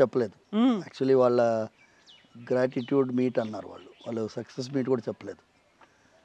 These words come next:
Speaker 1: వాళ్ళు కృతజ్ఞత అభినందన సభ, కృతజ్ఞతా వందనం అని చెప్పారు.
Speaker 2: మ్మ్.
Speaker 1: ఆ, ఏమైంది అంటే యాక్చువల్గా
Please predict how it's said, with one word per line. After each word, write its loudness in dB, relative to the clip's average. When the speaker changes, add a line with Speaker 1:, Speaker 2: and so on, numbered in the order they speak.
Speaker 1:
వాళ్ళు -4
కృతజ్ఞత 0
అభినందన 2
సభ, -6
కృతజ్ఞతా 2
వందనం 2
అని -2
చెప్పారు. -4
Speaker 2:
మ్మ్. -6
Speaker 1:
ఆ, 2
ఏమైంది 2
అంటే 4
యాక్చువల్గా 2